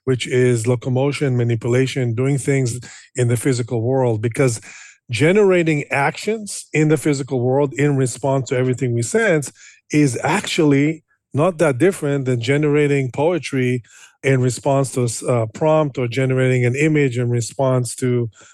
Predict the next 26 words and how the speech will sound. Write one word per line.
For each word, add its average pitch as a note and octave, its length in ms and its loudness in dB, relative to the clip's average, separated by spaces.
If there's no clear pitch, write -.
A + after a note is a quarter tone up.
a A#2 380 0
design C3 360 0
specification A#2+ 840 -4
or A2 60 -4
something B2 280 -4
like A#2 160 -2
that. C3 300 0
It's C3 220 -2
generative, D3 880 0
and B2+ 260 2
robots C#3+ 360 0
are A#2+ 160 -4
absolutely C#3 640 0
learning B2 340 -2
to A#2+ 120 -4
do A#2+ 160 -2
that. G#2 240 0
And A#2 280 0
if B2+ 200 -4
we C#3 120 0
had C3+ 300 2
this B2+ 380 -2
conversation B2+ 680 0
two C#3+ 160 0
weeks D#3 240 2
ago, E3+ 440 2